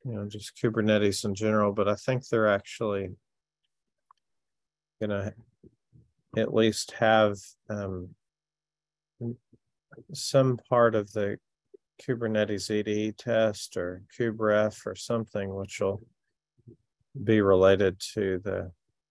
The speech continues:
Kubernetes conformance, or I'll say the, um, ensuring that it's compatible.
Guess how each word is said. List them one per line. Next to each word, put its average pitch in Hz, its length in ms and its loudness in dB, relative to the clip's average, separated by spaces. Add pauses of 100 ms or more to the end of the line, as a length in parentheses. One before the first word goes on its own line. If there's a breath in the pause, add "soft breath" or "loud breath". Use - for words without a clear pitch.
(1300)
Kubernetes 113 760 2 (160)
conformance, 113 840 0
or 104 180 2
I'll 101 240 -2 (200)
say 104 360 -2
the, 95 480 -4 (220)
um, 90 500 -12 (380)
ensuring 107 800 0
that 101 200 -4 (720)
it's - 160 -16
compatible. 95 840 -2